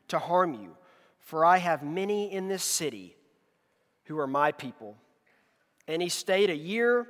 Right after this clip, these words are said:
and six months, teaching the word of God among them.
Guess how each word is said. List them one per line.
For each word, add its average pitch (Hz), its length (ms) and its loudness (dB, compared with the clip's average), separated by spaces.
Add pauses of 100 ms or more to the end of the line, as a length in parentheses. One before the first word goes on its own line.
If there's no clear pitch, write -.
(440)
and 151 140 -8
six - 380 -2
months, 151 500 -4 (300)
teaching 226 580 -2 (560)
the 160 100 -2
word 190 280 4
of 165 120 -6
God 160 520 6 (440)
among 156 360 0
them. 90 320 -18